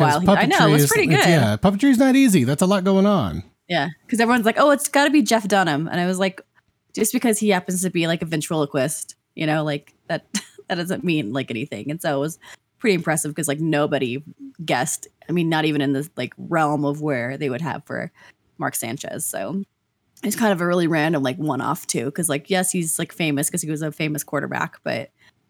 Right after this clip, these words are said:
Speaker 1: you know, not, like, in the spotlight too much anymore. And
Speaker 2: If it was Jeff
Speaker 1: so
Speaker 2: Dunham, it would be a whole choir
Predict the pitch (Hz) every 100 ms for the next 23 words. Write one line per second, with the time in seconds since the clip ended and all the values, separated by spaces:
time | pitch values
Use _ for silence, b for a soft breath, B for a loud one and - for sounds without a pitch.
0 | _ 185 170 165 165 - 151 147 147 160
1 | - - - 120 - - 110 - - 69
2 | - - - 180 285 311 226 - 185 185
3 | - 143 151 131 123 147 190 151 147 131
4 | 151 123 - 127 117 107 85 -